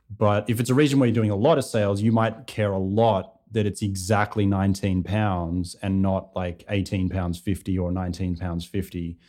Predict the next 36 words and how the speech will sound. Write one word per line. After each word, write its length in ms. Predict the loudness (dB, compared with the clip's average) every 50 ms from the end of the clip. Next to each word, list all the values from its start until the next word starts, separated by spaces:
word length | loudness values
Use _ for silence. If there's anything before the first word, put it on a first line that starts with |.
| _ _
Like, 180 | -4 -2 -2 0
you 120 | -2 0 2
can 180 | 2 2 4
go 240 | 4 4 4 4 4
into, 300 | 4 2 2 2 0 0
like, 180 | 0 0 0 -2
advanced 460 | -2 -2 -2 -2 -2 -4 -4 -2 0
mode 260 | 2 2 4 4 2
and 80 | 2 0
be 140 | 0 -2 -2
like, 160 | -2 -4 -2
"I 80 | -2
wanna 260 | -2 0 0 0 -2 -2
set 280 | -2 -2 -2 -2 -2
all 180 | 0 0 0 0
the, 260 | 0 0 -2 -4 -4
like, 220 | -6 -6 -4 -4
exact 420 | -4 -4 -2 0 0 0 -2 -4 -4
things," 380 | -4 -2 0 0 0 0 0
or 160 | 0 0 0 0
you 100 | 0 0
can 100 | -2 -2
just 140 | -2 -4
be 80 | -4 -4
like, 180 | -2 -4 -2 0
"Ah, 180 | 2 2 4 4
I 20 | 2
want 180 | 2 2 2
easy 240 | 2 2 0 0 0
mode, 320 | 0 0 0 0 0 -2 -2
like, 320 | -2 -4 -4 -6 -6 -4
do 100 | -2 -2
the 80 | -2 -2
conversion 480 | -2 -2 -2 -2 -2 -2 -2 -4 -6
for 240 | -6 -4 -4 -2 -2
me. 300 | -2 -2 -2 -4 -6 -8